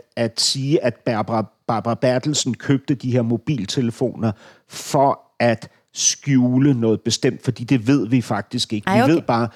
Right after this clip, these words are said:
Speaker 1: at hun købte to mobiltelefoner på den dag, hvor Mette Frederiksen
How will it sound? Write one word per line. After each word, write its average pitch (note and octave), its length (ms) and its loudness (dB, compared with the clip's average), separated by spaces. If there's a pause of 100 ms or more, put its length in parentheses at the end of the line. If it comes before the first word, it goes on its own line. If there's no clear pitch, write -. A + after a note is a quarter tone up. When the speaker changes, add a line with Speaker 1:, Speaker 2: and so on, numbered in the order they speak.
(140)
Speaker 1:
at A#2+ 180 -2
hun A#2 180 0
købte - 420 0
to - 280 0
mobiltelefoner G#2+ 1120 -4 (460)
på E3 260 2
den D3 320 0
dag, B2 400 -4 (280)
hvor A2+ 340 0
Mette A#2+ 320 2
Frederiksen A#2 720 -2